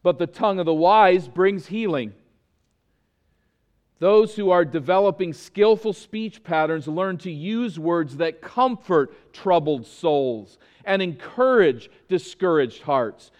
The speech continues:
Chapter fifteen and verse four. Chapter fifteen and verse four, "A gentle tongue," or as you see in the margin,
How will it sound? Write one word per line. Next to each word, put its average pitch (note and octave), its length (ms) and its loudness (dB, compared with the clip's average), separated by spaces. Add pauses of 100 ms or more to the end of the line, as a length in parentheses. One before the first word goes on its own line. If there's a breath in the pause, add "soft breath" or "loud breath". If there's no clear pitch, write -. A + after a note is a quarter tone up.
(120)
Chapter G3 400 0
fifteen G#3 640 -4
and D3+ 100 -8
verse D#3 240 -6
four. F#3+ 540 -2 (840)
Chapter E3 360 -6
fifteen E3+ 800 -8 (1160)
and C#3 160 -8
verse D#3 260 -4
four, F#3 400 2 (240 loud breath)
"A E3+ 160 2
gentle E3+ 920 0
tongue," C3+ 400 -4
or D3 400 0
as C#3 200 -6
you D3 60 -10
see E3 280 -10
in D#3 80 -4
the C#3 80 -6
margin, D3 480 -2